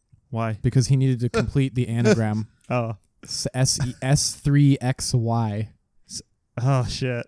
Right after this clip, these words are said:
Speaker 2: He re-, he d-, he really did that on purpose.
Speaker 1: Isn't he get fired soon?
Speaker 2: He actually did that on purpose. He
Speaker 1: That
Speaker 2: named
Speaker 1: crazy
Speaker 2: the,
Speaker 1: son of a bitch did
Speaker 2: he,
Speaker 1: it.
Speaker 2: he, that crazy son of a bitch did it. He named the model, the, the new car that they wanted to make. He named it the Model Y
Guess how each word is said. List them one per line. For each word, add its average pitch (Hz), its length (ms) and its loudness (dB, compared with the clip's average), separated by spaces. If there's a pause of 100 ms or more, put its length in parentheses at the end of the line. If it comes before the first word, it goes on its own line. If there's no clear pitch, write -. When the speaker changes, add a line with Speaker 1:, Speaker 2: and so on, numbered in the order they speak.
Speaker 2:
He 160 200 6
re-, 156 140 2
he 147 120 6
d-, 143 180 6
he 151 120 10
really 139 300 4
did 135 140 4
that 123 140 0
on 113 100 -2
purpose. 120 240 -2
Speaker 1:
Isn't 123 140 2
he 123 40 0
get 107 80 -6
fired 110 300 -4
soon? 117 220 -4
Speaker 2:
He 151 180 0
actually 131 380 -2
did 127 160 -2
that 120 100 -2
on 110 100 -2
purpose. 110 260 -2
He 147 100 2
Speaker 1:
That 135 220 2
Speaker 2:
named 147 140 4
Speaker 1:
crazy 175 260 8
Speaker 2:
the, 143 40 8
Speaker 1:
son 190 180 6
of 190 60 6
a 180 60 4
bitch 185 260 2
did 180 200 8
Speaker 2:
he, 180 40 12
Speaker 1:
it. 170 160 6 (140)
Speaker 2:
he, 170 240 4
that 151 220 2
crazy 185 420 8
son 196 280 4
of 202 120 4
a 208 80 0
bitch 185 440 -2 (140)
did 233 220 4
it. 220 120 0 (1000)
He 143 140 2
named 151 300 2
the 131 100 -2
model, 143 720 -2 (100)
the, 139 80 -4 (220)
the 135 120 0
new 143 460 0
car 131 380 -4
that 110 100 -8
they 117 100 -4
wanted 113 280 -6
to 113 100 -10 (340)
make. 117 220 -8
He 123 120 -6
named 127 300 -2
it 131 80 0
the 127 80 -4
Model 131 460 0
Y 131 500 0